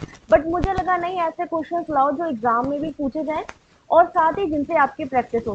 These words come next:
सके। तो यहाँ पर बहुत ही important आपके information technology, computer awareness, network topology, सबसे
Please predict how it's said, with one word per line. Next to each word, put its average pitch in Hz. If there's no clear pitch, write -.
सके। 214
तो 349
यहाँ 277
पर 339
बहुत 233
ही 359
important 269
आपके -
information 320
technology, 247
computer 311
awareness, 254
network 349
topology, 262
सबसे 302